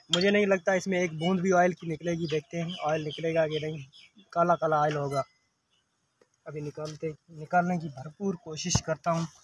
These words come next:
पुराना ऑयल निकल जाए तो अच्छी बात होगी। इसको खंगा करते हैं, ये मैंने गिरा दी, बिल्कुल गिरा दिए, क्योंकि जो भी ऑयल होगा वो निकल ही जाएगा। मेरी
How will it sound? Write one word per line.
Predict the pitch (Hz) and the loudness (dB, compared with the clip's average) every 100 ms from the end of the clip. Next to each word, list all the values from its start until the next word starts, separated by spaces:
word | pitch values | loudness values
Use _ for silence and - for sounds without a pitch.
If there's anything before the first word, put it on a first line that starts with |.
| _ _ _ 170 | _ _ _ -2
पुराना | 170 170 160 | 2 4 4
ऑयल | 160 | 4
निकल | 151 147 165 156 | 0 -6 -8 -2
जाए | 160 147 | 0 0
तो | 147 | -2
अच्छी | 139 151 | -12 -10
बात | 139 139 143 | -6 -6 -8
होगी। | 139 139 139 _ _ _ _ _ _ _ _ _ - | -14 -14 -16 _ _ _ _ _ _ _ _ _ -20
इसको | _ - 147 | _ -18 -16
खंगा | 143 143 143 | -10 -8 -8
करते | 131 123 135 | -10 -16 -20
हैं, | 123 - _ _ _ _ - _ _ _ _ _ _ - - - - - - _ _ - - - - - - _ _ _ - - - - - - - - - _ _ _ _ | -20 -20 _ _ _ _ -20 _ _ _ _ _ _ -16 -4 -4 -2 -4 -6 _ _ -20 -16 -8 -6 -6 -14 _ _ _ -20 -20 -14 -2 4 4 2 -8 -16 _ _ _ _
ये | 147 139 | 0 2
मैंने | 143 120 | 2 4
गिरा | 139 143 | 6 6
दी, | 131 | 4
बिल्कुल | 123 135 170 143 | -2 -2 0 4
गिरा | 135 127 | 4 4
दिए, | 120 120 - _ _ - - - _ _ 170 | 2 -2 -2 _ _ -20 -20 -20 _ _ 4
क्योंकि | 156 147 | 8 10
जो | 143 147 | 12 12
भी | 147 | 12
ऑयल | 147 143 | 12 12
होगा | 139 143 143 | 10 12 10
वो | 135 135 | 10 8
निकल | 131 151 | 8 8
ही | 151 | 8
जाएगा। | 143 139 135 139 - - - - _ - | 8 10 8 4 -2 -16 -20 -20 _ -2
मेरी | 139 143 139 | 6 8 8